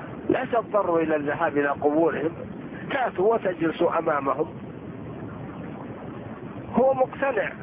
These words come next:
أن الجيل الأول هذا لم يع-، لم يعبدهم، وسيذهب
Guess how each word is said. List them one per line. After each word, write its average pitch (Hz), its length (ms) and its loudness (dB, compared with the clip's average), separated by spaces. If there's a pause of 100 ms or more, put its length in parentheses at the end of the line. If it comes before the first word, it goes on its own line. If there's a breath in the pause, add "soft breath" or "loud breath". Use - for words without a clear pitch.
أن 165 420 4 (880)
الجيل 175 380 4
الأول 156 460 4
هذا 131 380 2 (200)
لم 175 200 -4 (120)
يع-، 143 300 2 (100)
لم 190 280 4
يعبدهم، 151 680 2 (760)
وسيذهب 185 880 4